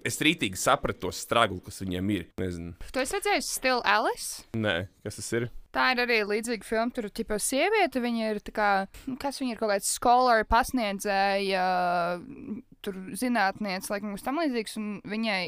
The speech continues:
Speaker 2: ap kaut kādiem četrdesmit, piecdesmit gadiem sākās tas, ā, tas sindroms, kur tev
Speaker 1: A L S?
Speaker 2: Nu, tā kā Alzheimers,
Speaker 1: Ā.
Speaker 2: jā, kaut kas tam līdzīgs, tev vienkārši tu tā kā lēnā garā paliec par dārzeni. <clears throat>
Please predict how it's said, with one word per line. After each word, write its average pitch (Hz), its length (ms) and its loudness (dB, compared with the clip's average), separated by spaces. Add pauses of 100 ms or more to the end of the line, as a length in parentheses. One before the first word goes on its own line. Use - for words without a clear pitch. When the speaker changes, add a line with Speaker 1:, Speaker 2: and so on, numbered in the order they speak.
(120)
Speaker 2:
ap 180 140 -6
kaut 190 140 -4
kādiem 185 200 -2
četrdesmit, 202 440 0
piecdesmit 208 320 -2
gadiem 269 340 0 (140)
sākās 226 520 2
tas, - 180 -4 (120)
ā, 190 120 4 (200)
tas - 160 -8
sindroms, 277 600 0
kur 214 120 -6
tev 185 400 0 (120)
Speaker 1:
A 104 140 6
L 98 140 2
S? - 400 -4
Speaker 2:
Nu, 302 100 6
tā 285 140 0
kā 262 100 10
Alzheimers, 214 800 8
Speaker 1:
Ā. 214 80 6
Speaker 2:
jā, 185 100 6
kaut 180 140 -4
kas - 100 -8
tam 190 200 0
līdzīgs, 185 300 -4
tev 185 160 2
vienkārši 202 360 0
tu 185 100 -2
tā - 140 -4
kā 185 160 2
lēnā 190 340 2
garā 185 220 2
paliec 190 340 0
par 180 120 -6
dārzeni. 185 540 -4 (200)
<clears throat> 262 640 0